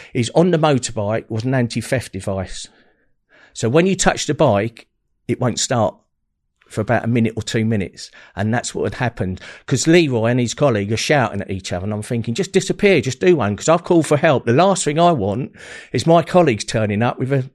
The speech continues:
with a gunman." And what it was is that Leroy's colleague wanted to run off, and Leroy was screaming at him, telling him not to.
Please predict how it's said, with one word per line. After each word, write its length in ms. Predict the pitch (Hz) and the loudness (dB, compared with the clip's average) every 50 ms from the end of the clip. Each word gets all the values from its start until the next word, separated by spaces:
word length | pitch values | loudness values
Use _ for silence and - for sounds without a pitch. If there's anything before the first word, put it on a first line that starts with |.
| _ _ _ _ - | _ _ _ _ -4
with 120 | 139 127 143 | -2 0 0
a 40 | |
gunman." 460 | 135 - 156 143 139 117 104 104 95 - - - - _ _ _ _ _ _ _ _ _ _ _ _ _ _ _ _ _ _ _ _ - | 2 2 2 2 2 2 0 -2 -4 -6 -10 -20 -20 _ _ _ _ _ _ _ _ _ _ _ _ _ _ _ _ _ _ _ _ -4
And 300 | 117 123 123 120 127 135 | 0 2 2 2 4 4
what 140 | 175 175 160 | 4 4 4
it 60 | - | 4
was 220 | 151 160 143 107 | 2 2 2 2
is 160 | 120 110 101 - | 0 -2 -2 0
that 280 | 113 120 117 - - - - - - - - - - - - - - - | 0 0 0 0 -2 -10 -20 -20 -20 -20 -20 -20 -20 -20 -20 -20 -8 -2
Leroy's 420 | 135 143 165 156 147 135 135 123 - | 2 4 4 4 6 4 4 2 2
colleague 360 | - - 156 139 113 98 110 | 2 2 4 4 4 2 0
wanted 260 | 123 139 127 123 113 - | 0 0 0 0 0 -2
to 100 | - 107 | -4 0
run 220 | 117 120 120 117 | 0 2 2 2
off, 460 | 110 104 98 95 - - - - - - _ _ _ _ | 0 0 -2 -4 -8 -12 -20 -20 -20 -20 _ _ _ _
and 160 | - - 104 110 | -10 -8 -4 0
Leroy 280 | 123 120 110 101 107 | 0 0 0 0 -2
was 120 | 107 95 - | -4 -4 -6
screaming 480 | - - - 117 113 107 101 95 95 | -10 -6 -4 -2 -2 -2 -2 -2 -4
at 160 | 92 82 - | -4 -6 -6
him, 240 | - 95 98 107 113 - _ - | -6 -6 -6 -6 -8 -10 _ -10
telling 220 | - 120 110 113 | -6 -4 -2 -2
him 120 | 110 107 110 | 0 0 -2
not 220 | 110 - - - | -2 -4 -6 -8
to. 280 | - - 101 92 92 | -10 -8 -8 -8 -10